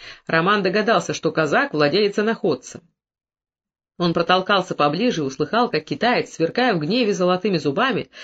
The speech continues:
на ломаном русском языке кричит: «Ваша мало-мало мошенника!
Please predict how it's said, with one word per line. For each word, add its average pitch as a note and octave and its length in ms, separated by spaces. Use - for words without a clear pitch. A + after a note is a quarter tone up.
на E3+ 160
ломаном C4+ 320
русском C4 320
языке A3+ 320
кричит: - 480
«Ваша D4 440
мало-мало D4 540
мошенника! C#4 580